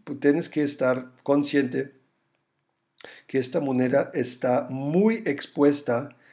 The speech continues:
a fuertes manipulaciones constantes. Cuando les da la ganas, hacen subir y bajar el precio. Entonces, mucho cuidado con Chainlink.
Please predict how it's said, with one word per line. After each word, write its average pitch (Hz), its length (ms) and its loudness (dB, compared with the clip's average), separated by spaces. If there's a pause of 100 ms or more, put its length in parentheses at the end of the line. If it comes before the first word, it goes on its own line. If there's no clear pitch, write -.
(180)
a 113 240 -2
fuertes 147 600 2
manipulaciones 120 1120 -4 (580)
constantes. 170 760 4
Cuando 131 260 -2
les 127 140 0
da 160 120 4
la 196 100 4
ganas, 156 420 -2 (460)
hacen 120 500 -8 (180)
subir 220 580 4
y 147 80 0
bajar 123 300 -2
el 120 80 -2
precio. 120 300 -6
Entonces, 120 300 -10 (380)
mucho 214 380 0
cuidado 190 300 6
con 170 100 -2
Chainlink. 156 480 0